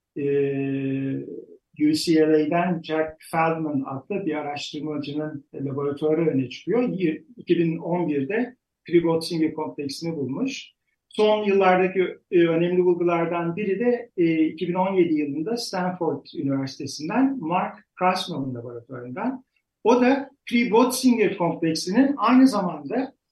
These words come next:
beynimizin duygu merkezleriyle de direkt iletişim halinde olduğunu göstermiş. Özel sinir lifleri yoluyla. E, Krebs-Botzinger kompleksindeki,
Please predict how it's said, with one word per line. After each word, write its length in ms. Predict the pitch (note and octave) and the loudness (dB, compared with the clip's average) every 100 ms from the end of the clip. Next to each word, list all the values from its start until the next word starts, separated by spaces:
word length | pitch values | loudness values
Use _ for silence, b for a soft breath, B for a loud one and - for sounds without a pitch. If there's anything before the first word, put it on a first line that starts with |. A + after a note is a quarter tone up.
| _ _ _ | _ _ _
beynimizin 720 | D#3 F#3 G3+ G#3+ G#3 D4 C#4 | 4 6 4 2 2 4 4
duygu 340 | G#3 G#3 G#3 C#4 | 4 0 2 4
merkezleriyle 1040 | B3+ G#3 - F#3 E3 F#3 F#3+ A#3 A3 F3 | 4 2 0 0 2 2 2 0 -2 -2
de 300 | G#3 C#4 - _ _ _ _ | -2 -2 -4 _ _ _ _
direkt 360 | E3+ A#3 C#4 B3+ | 0 2 2 0
iletişim 440 | G#3+ G#3+ - B3 | 0 0 2 0
halinde 420 | G#3 F3 D3 C3+ | 0 -2 -2 -4
olduğunu 540 | C3+ C3 B2 C3 B2+ A#2+ _ | -6 -8 -4 -2 -2 -4 _
göstermiş. 800 | C#3 C3 - B2+ A#2+ A2+ - - | -4 -4 -6 -8 -8 -10 -14 -6
Özel 360 | D3+ F3 G3+ G#3 | -2 2 2 2
sinir 520 | - F3+ F3+ F3+ E3 | -2 -2 0 0 -2
lifleri 340 | E3 D#3 D3+ | -4 -2 2
yoluyla. 560 | D3+ C3+ A#2+ A#2 - _ _ _ _ _ _ _ _ _ _ | 2 0 -4 -10 -16 _ _ _ _ _ _ _ _ _ _
E, 340 | D3 D3 C#3 C3+ | -4 0 0 -2
Krebs-Botzinger 1160 | - G#3+ G#3 F#3 G3+ G3 G3 F3+ - - - | -6 -2 0 0 -2 -4 0 0 0 -4 -10
kompleksindeki, 1300 | - E3 D#3+ E3 - E3 E3 D#3+ - E3+ D#3+ D#3+ - | -2 -2 0 -2 -2 -2 0 0 2 2 2 0 -10